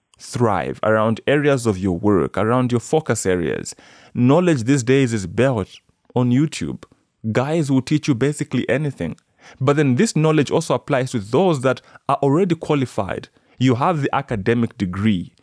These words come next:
you have the professional qualification, but you have to build more knowledge in that subject area. Some people got their marketing degrees in nineteen ninety-five. A lot has changed over the years.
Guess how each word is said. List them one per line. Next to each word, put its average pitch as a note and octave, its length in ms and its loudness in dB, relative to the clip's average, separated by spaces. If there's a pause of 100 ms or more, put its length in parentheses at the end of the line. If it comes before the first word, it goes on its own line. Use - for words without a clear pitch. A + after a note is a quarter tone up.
(200)
you A2 200 2
have C3 300 0
the A2+ 80 -6
professional B2+ 480 -2
qualification, - 920 -4 (480)
but A#2+ 340 -2
you B2 120 2
have D#3 420 -2
to C3+ 100 0
build B2+ 600 0
more C3 220 4
knowledge A2+ 540 2
in G#2+ 180 2
that B2+ 240 -2
subject F2+ 460 -4
area. E2+ 400 -2 (400)
Some F#3+ 380 -2
people D3+ 320 0
got C3 200 0
their A#2+ 100 0
marketing A2+ 480 0
degrees A2 420 2
in F#2+ 140 2
nineteen C3+ 360 0
ninety-five. A2+ 800 -4 (400)
A C#3 60 2
lot D#3 240 2
has E3 180 0
changed D#3+ 400 2
over G2 160 0
the E2 100 -6
years. D#2+ 420 -8